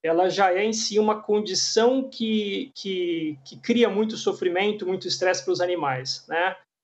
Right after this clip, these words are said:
É, e quanto mais longa a viagem, maior é o, é o, é o sofrimento experienciado por esses animais, né?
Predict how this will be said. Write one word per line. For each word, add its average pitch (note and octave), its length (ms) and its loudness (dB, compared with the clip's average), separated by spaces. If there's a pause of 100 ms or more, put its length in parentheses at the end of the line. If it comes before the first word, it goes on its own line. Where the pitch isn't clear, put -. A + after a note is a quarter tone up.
(200)
É, E3+ 80 2
e E3 60 0
quanto G#3+ 340 4
mais G#3 400 2
longa G3 300 4
a - 20 2
viagem, G3 720 2
maior F3+ 460 4
é F#3 60 4
o, F#3 160 0
é F3 80 6
o, F3 120 4
é F3+ 80 2
o F3+ 60 2
sofrimento F3+ 480 -6
experienciado F#3 640 -2
por - 140 -6
esses E3+ 220 -6
animais, F3 640 -4
né? F3+ 280 -2